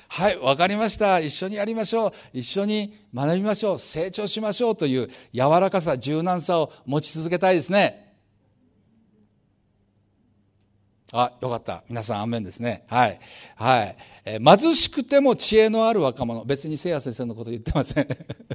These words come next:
失礼いたしました。<laughs> えー、最初は鳥ちゃんかなと思ったけど、今、と-、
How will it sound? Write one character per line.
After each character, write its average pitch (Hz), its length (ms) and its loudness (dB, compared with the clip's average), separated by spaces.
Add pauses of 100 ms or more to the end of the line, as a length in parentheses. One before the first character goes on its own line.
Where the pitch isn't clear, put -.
(1160)
失 - 180 -14
礼 110 100 -8
い - 20 -12
た 104 120 -18
し - 120 -20
ま 98 80 -20
し - 80 -20
た。 - 100 -20 (500)
<laughs> - 500 -18
え 110 680 -12
ー、 - 240 -20
最 160 200 2
初 165 100 -2
は 156 100 2
鳥 196 220 0
ち - 80 -6
ゃ 127 60 0
ん 113 60 -10
か 120 120 -8
な 123 140 -4
と - 80 -12
思 110 120 -12
っ - 20 -16
た 107 120 -20
け 104 80 -18
ど、 101 320 -18
今、 127 400 -6
と-、 127 160 -10